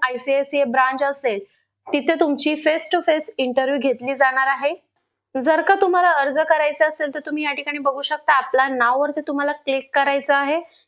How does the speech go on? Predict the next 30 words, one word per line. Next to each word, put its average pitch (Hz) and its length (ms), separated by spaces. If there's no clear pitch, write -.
या 277 200
जॉबची 294 540
लिंक 311 260
आहे 294 340
ही 277 220
सुद्धा 285 320
मी 339 140
डिस्क्रिप्शन 277 600
बॉक्समध्ये 262 600
लिंक 262 220
देईन, 262 260
त्या 277 180
ठिकाणून 254 420
जाऊन 254 340
तुम्ही 269 220
या 247 120
प्रोग्रामसाठी 254 880
अप्लाय 262 360
करू 254 240
शकता. 214 440
त्यानंतर 302 600
आयसीआयसीआय 294 540
बँकेकडनं 277 760
दुसरी 269 360
जी 302 120
व्हॅकन्सी 277 480
निघालेली 262 560
आहे 262 340
रिलेशनशिप 277 680
मॅनेजर 240 520